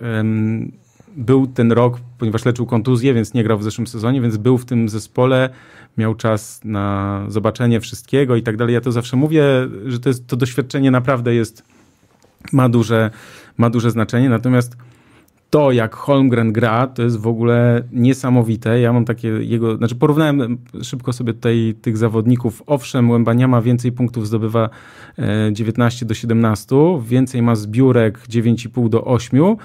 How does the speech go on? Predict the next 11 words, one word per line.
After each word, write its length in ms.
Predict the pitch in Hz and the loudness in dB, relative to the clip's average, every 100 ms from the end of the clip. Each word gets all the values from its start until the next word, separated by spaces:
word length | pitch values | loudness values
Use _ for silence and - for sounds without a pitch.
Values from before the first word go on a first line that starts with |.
| - - - | -12 -20 -4
natomiast 1040 | 110 117 - 139 143 123 110 135 151 - - - 104 - - _ _ _ _ _ _ - | -2 -2 -2 2 4 4 4 2 0 -8 -20 -16 -12 -12 -14 _ _ _ _ _ _ -14
Holmgren 540 | - 127 127 135 135 | 0 2 2 2 2
gra 480 | 117 117 120 120 123 - - _ _ - | 2 2 2 0 -4 -10 -20 _ _ -4
na 180 | 123 127 | 0 2
niesamowitej 460 | 131 139 135 135 | 0 -2 -2 -2
skuteczności. 680 | 123 127 117 117 98 - - - | -2 -4 -4 -2 -6 -8 -14 -4
Pięćdziesiąt 420 | 120 143 156 131 | 0 0 -2 -6
sześć 160 | 123 | -8
procent 360 | - 127 120 110 | -8 -6 -2 -4
z 40 | |
gry, 320 | 101 107 104 | -2 -2 -4